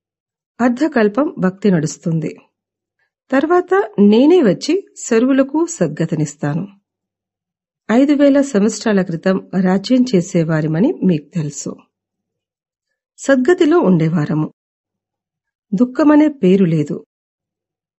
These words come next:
ఇప్పుడైతే దుఃఖమే దుఃఖముంటుంది. దీనిని దుఃఖధామమని అంటారు. శాంతిధామము, సుఖధామము మరియు దుఃఖధామము. భారతవాసీలకు మాత్రమే వచ్చి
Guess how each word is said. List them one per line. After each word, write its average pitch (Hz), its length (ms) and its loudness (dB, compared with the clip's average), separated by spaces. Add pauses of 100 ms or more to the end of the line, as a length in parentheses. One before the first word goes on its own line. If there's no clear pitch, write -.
(140)
ఇప్పుడైతే 285 640 0 (180)
దుఃఖమే 220 440 0
దుఃఖముంటుంది. 214 840 0 (1300)
దీనిని 196 600 2
దుఃఖధామమని 185 800 0
అంటారు. 151 500 -4 (1200)
శాంతిధామము, 214 1080 -2 (340)
సుఖధామము 180 960 -2 (140)
మరియు 185 440 0
దుఃఖధామము. 151 800 -4 (1000)
భారతవాసీలకు 240 1040 0
మాత్రమే 208 560 2
వచ్చి 190 520 -4